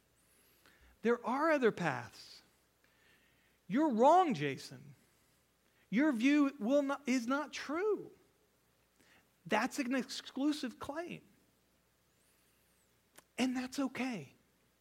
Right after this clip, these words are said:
It's not bad to be exclusive. We all are. We cannot help it. Tim Keller tells the story of sitting on a, a panel discussion with a Muslim cleric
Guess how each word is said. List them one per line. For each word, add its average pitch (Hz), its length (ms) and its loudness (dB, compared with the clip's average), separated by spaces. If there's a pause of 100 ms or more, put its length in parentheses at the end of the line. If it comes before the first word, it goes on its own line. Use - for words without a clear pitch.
(1200)
It's 233 220 -4
not 262 320 -2
bad 233 520 0 (360)
to 220 100 2
be 233 200 4
exclusive. 254 720 0
We 214 200 2
all 269 500 8
are. 214 540 2 (1120)
We 233 120 4
cannot 269 380 2
help 339 300 2
it. - 180 2 (1900)
Tim 247 200 4
Keller 247 300 8
tells 214 360 4
the 180 100 -6
story 208 480 4
of 147 80 -4
sitting 220 400 2
on 151 100 -4
a, 143 220 -6
a 160 80 -4
panel 202 400 0
discussion 160 720 -4
with 151 200 -6
a 143 60 -4
Muslim 170 440 -2
cleric 190 580 0